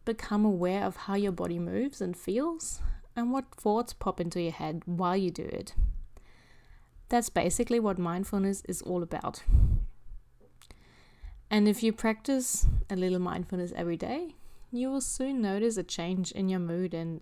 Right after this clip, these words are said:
in how you approach things. And how great and simple is that? So just a quick recap of the three techniques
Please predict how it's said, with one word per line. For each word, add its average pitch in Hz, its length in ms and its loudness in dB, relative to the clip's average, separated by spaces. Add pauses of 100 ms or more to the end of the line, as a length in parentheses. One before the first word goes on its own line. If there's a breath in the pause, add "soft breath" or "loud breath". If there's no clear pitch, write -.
in 180 120 -4
how 175 180 -6
you 196 200 0
approach 180 440 -6
things. - 480 -10 (1040 soft breath)
And 202 140 0
how 220 140 2
great 202 380 -2
and 185 140 -4
simple 202 520 -2 (120)
is 180 160 -2
that? - 420 -8 (2000 soft breath)
So - 180 -2
just 208 280 -2
a - 40 0
quick - 440 -6 (260 loud breath)
recap 269 500 0
of 208 200 0
the 202 100 -2
three 185 240 0
techniques 185 800 -4